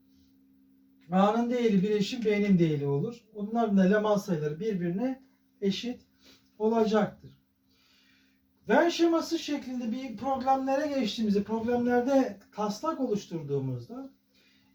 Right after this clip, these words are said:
iki kümenin yazımı ve üç kümenin yazımı olarak, e, iki tane, e, değer yargısı çizdim. Bunlara dikkat edin, neler olup neler bittiğini. Yalnız A ve yalnız B'lere X,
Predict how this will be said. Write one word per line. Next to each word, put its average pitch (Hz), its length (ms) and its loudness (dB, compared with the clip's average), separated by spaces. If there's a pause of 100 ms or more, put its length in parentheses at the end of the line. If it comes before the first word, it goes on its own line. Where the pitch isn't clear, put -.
(160)
iki 277 300 4
kümenin 269 420 -4
yazımı 240 520 2
ve 269 40 -4
üç - 240 -6
kümenin 254 360 -2
yazımı 247 380 0
olarak, 254 340 0 (440)
e, 214 80 4
iki 226 300 -8
tane, 240 320 2
e, 196 300 -10 (840)
değer 226 280 2
yargısı 170 520 -2
çizdim. 233 440 -12
Bunlara 247 320 2
dikkat 202 260 -4
edin, 147 240 -4
neler 180 240 0
olup 156 240 -4
neler 151 460 -6
bittiğini. 160 460 -12 (920)
Yalnız 349 920 0 (500)
A 294 300 6
ve 277 140 -2
yalnız 302 540 -4
B'lere 277 600 -6
X, - 520 -6